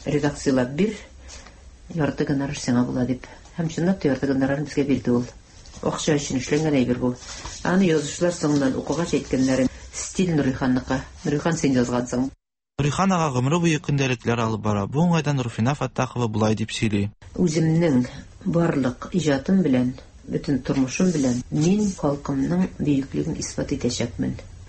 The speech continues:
Speaker 1: Менә без аның кабер ташына яздык инде.
Speaker 2: Язучы булып баеп булмаганын Руфина апа үзе дә яшерми.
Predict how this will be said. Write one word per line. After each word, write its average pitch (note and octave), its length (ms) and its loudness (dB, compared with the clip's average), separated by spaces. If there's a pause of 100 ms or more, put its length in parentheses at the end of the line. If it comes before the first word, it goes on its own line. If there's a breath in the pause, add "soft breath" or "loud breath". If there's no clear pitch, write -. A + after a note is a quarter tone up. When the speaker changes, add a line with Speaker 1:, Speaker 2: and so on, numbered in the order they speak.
(120)
Speaker 1:
Менә D#3+ 220 0
без - 80 -6
аның D3 180 0
кабер C3 240 -2
ташына B2 400 -2
яздык B2 240 0
инде. B2+ 240 0 (320)
Speaker 2:
Язучы A#2+ 480 2
булып C3+ 320 2
баеп B2 220 2
булмаганын A#2 640 2
Руфина A2+ 380 2
апа A#2 340 2
үзе G#2 240 2
дә G#2+ 160 4
яшерми. F#2+ 540 2